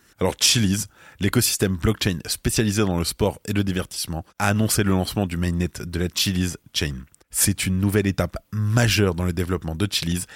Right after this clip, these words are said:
qui vise à révolutionner les industries du sport et du divertissement en les faisant entrer dans l'ère du web trois. Selon Alexandre Dreyfus, le P D G de Chiliz, la Chiliz Chain offrira de nombreux avantages aux utilisateurs, notamment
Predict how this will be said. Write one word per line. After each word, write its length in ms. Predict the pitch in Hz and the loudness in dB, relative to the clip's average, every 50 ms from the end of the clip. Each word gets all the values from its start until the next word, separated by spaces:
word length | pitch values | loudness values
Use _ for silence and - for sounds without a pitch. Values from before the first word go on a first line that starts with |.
| - - - - _ | -20 -20 -20 -20 _
qui 180 | - - 110 104 | -4 -2 0 0
vise 300 | 98 104 101 92 87 - - - | 2 2 2 0 0 -4 -4 -4
à 100 | 104 101 | -2 0
révolutionner 580 | 98 107 101 101 107 101 - - 104 101 104 | 0 0 0 0 0 -2 -2 -2 0 0 2
les 120 | 98 92 87 | 2 2 0
industries 360 | 92 92 90 - - - 92 | 0 0 -2 -2 -4 -4 -4
du 100 | 85 95 | -4 -4
sport 320 | - - - 87 78 - - _ | -6 -4 -2 -4 -4 -4 -6 _
et 60 | - 101 | -8 -6
du 140 | 98 95 | -6 -6
divertissement 600 | 95 98 95 98 - - - 92 - - 85 85 - - - - - - - - | -2 -2 0 0 -2 -2 -6 -6 -4 -4 -4 -4 -4 -8 -14 -16 -16 -16 -12 -6
en 60 | - 104 | -2 0
les 100 | 101 92 | 0 0
faisant 380 | - - 104 85 92 87 - - - | 0 0 0 0 0 -2 -4 -4 -6
entrer 300 | 110 107 - - 107 98 | -6 -4 -2 -2 0 0
dans 100 | 92 85 | 0 0
l'ère 240 | 85 85 82 78 - - | 0 0 -2 -4 -6 -10
du 200 | - 87 - - | -14 -10 -2 0
web 140 | 101 92 85 | 2 2 2
trois. 220 | - - - - - _ _ _ _ - | 0 -4 -10 -12 -14 _ _ _ _ -8
Selon 260 | - - - 104 95 95 | -6 -4 -2 0 0 0
Alexandre 320 | 95 104 - - 113 101 | 0 0 0 0 0 0
Dreyfus, 460 | 92 92 90 - - 85 90 - - - - - - - - | 0 0 -2 -2 -2 -4 -4 -4 -6 -10 -14 -20 -20 -6 -2
le 120 | 95 101 | -2 0
P 120 | - 113 104 | 2 2 2
D 140 | 98 101 | 2 2
G 200 | 98 87 87 78 76 | 2 2 0 0 -2
de 180 | 78 90 92 - | 0 -2 -2 0
Chiliz, 420 | - - 87 82 90 92 87 - - - - - - - - | 0 -2 -2 0 -2 -2 -2 -4 -8 -14 -20 -20 -12 -8 -6
la 100 | 85 90 | -4 -2
Chiliz 440 | - - - 123 113 104 95 85 - - - - | 0 0 0 2 2 2 0 0 -4 -6 -6 -2
Chain 260 | - - 98 101 98 - - | 0 2 2 0 0 -2 -4
offrira 360 | 98 - - - 95 101 104 | -4 -4 -2 -2 0 0 0
de 140 | 92 82 98 | 0 0 0
nombreux 640 | 98 98 107 113 120 120 113 107 110 113 107 104 | 2 2 2 2 2 2 2 2 2 2 2 2
avantages 420 | 110 98 98 95 - 107 95 87 85 | 2 2 0 0 0 0 0 0 0
aux 100 | - 101 | -2 -2
utilisateurs, 580 | 92 95 - - 101 90 95 85 - 92 92 - - - - - - - - - - - | -4 -4 -4 -4 -2 0 0 0 0 -2 -2 -4 -4 -10 -20 -18 -18 -18 -20 -20 -10 -2
notamment 540 | 107 110 117 - - 110 101 101 90 - | 0 2 2 4 4 2 2 2 0 -2